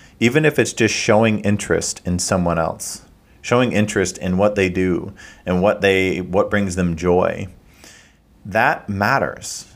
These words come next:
That, that type of gratefulness, just to have somebody in your life, like, it frees people up to be more of who they actually are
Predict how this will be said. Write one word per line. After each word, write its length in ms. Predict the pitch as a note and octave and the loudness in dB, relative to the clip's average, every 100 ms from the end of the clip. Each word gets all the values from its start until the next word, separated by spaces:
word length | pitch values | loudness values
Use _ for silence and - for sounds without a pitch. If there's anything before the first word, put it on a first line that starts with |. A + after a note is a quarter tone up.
| - | -4
That, 420 | G2 A2 A2+ G#2 | 0 2 0 0
that 220 | A#2+ B2 | 0 0
type 320 | - B2+ A#2+ - | -2 -2 -2 0
of 360 | G2 F#2 - | -2 -2 -8
gratefulness, 1000 | - G#2 A#2 - F2 D#2 D#2+ G#2+ - - - | 0 0 0 -4 -4 -2 -4 -4 -8 -12 -14
just 280 | - G#2 G2+ | -2 0 0
to 60 | G2+ | -4
have 360 | - F#2+ F#2+ G2 | -2 0 0 -2
somebody 440 | G#2 F#2 F2+ E2+ | -4 -2 -2 -2
in 140 | F2 | -4
your 160 | E2 D#2+ | -4 -4
life, 580 | D2 D#2 - - - - - _ _ _ _ _ _ - | 0 0 0 -6 -20 -20 -20 _ _ _ _ _ _ -4
like, 220 | G2 A2+ | -2 -2
it 160 | A#2 | -4
frees 460 | - - A2 A#2+ C3 | -4 -2 0 0 -2
people 380 | - D#3 D3+ - | -4 -2 0 2
up 260 | F2 G2 - - - | 2 2 0 -12 -12
to 160 | - G#2 | -2 0
be 260 | G2 G#2 A#2 | 2 0 0
more 600 | F2+ E2+ E2+ G#2+ D3+ - - - - | 0 2 2 2 0 -6 -18 -14 -8
of 180 | F#2 | -8
who 420 | - A#2 A2 A2 A2+ | -4 0 2 2 0
they 240 | G2 F2+ | -2 -2
actually 640 | F2 F2 - F#2+ F2+ F2 - | -2 -4 -4 -4 -2 -2 -2
are 440 | D#2+ D2+ A#2 D3+ | 0 2 2 -2